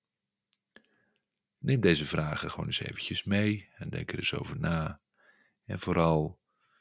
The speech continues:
werk, als het ware, door de loop van de dagen heen, gewoon bij alles wat je doet, aan het ervaren van jezelf. Doe dat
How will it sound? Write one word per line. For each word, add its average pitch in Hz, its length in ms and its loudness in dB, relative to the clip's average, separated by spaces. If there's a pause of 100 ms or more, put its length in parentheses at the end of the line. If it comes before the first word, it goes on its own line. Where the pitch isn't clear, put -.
(880)
werk, - 680 4 (560)
als - 180 -4
het - 120 -6
ware, 82 280 4
door 80 180 2
de 78 120 0
loop 80 300 0
van - 260 -6
de 80 120 -2
dagen 80 460 2
heen, 78 380 -2 (120)
gewoon - 640 -2 (280)
bij - 140 -4
alles 85 260 -2
wat 123 160 -6
je - 80 -6
doet, - 340 -8 (640)
aan - 140 -4
het - 260 -6 (440)
ervaren 90 720 0
van 76 200 -4
jezelf. - 720 -2
Doe - 120 -10
dat - 320 -2